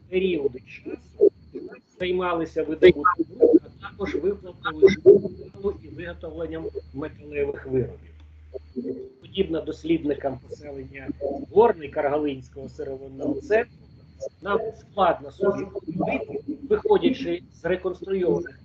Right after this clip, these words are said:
в Картамиші масштабних гірських робіт, поєднання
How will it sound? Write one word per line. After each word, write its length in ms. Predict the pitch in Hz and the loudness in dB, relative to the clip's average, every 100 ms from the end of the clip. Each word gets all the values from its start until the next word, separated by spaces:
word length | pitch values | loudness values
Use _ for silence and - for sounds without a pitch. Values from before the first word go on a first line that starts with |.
| - | -10
в 20 | |
Картамиші 680 | 370 381 320 330 - - - - - - | 4 6 6 2 -2 0 0 -4 -12 -12
масштабних 600 | 170 - 180 160 135 131 | -12 -2 4 4 2 -4
гірських 500 | 135 - - 135 131 | -4 -4 -8 -12 -6
робіт, 340 | 139 139 220 - - - 156 - 170 | -4 -4 -8 -14 -18 -16 -16 -12 -2
поєднання 640 | 185 202 214 196 185 | 4 4 2 -2 -2